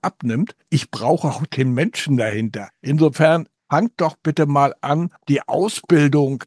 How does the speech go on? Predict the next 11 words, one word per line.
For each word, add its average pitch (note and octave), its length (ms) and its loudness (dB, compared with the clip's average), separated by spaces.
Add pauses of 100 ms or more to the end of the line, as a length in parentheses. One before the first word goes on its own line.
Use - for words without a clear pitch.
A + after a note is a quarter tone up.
zu C#3 160 -2
fördern. C#3+ 540 -2 (420)
Und C3+ 260 -4
dann F3+ 200 0
kriegen E3+ 300 0
wir E3+ 120 -2
vielleicht D#3 360 0
auch C#3 240 -2
irgendwann D#3+ 760 -2
mal C#3+ 300 0
das C#3+ 320 -6